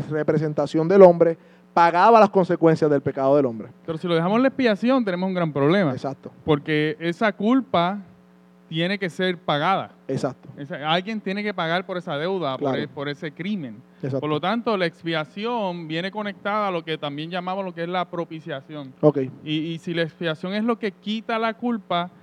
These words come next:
Speaker 2: del, del ho-, del pecador para poder ser salvo, eh, la propiciación es el acto que satisface la justicia de Dios. O sea,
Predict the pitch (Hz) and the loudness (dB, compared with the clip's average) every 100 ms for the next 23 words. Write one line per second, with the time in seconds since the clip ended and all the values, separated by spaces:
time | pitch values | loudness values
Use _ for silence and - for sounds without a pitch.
0 | _ - 151 156 156 147 156 156 165 196 | _ -12 -4 -2 -2 -6 -4 -4 -2 -4
1 | 156 160 156 165 156 170 196 202 175 165 | -4 -4 -4 -4 -2 -2 -2 -4 -4 -2
2 | 170 165 202 180 226 208 175 165 - 156 | -6 -4 -8 -4 -4 -2 -4 -6 -6 -8
3 | 156 160 175 180 175 180 226 233 196 202 | -4 -2 -4 -6 -10 -6 -6 -4 -2 -2
4 | 254 - - 202 190 190 165 180 170 160 | -2 -6 -6 -6 -6 -8 -8 -6 -6 -10
5 | 156 - 185 208 254 269 233 175 156 147 | -16 -8 -2 -2 -2 -8 -8 -8 -10 -16
6 | - 170 226 214 202 170 156 156 165 147 | -14 -14 -8 -6 -4 -2 -4 -6 -6 -6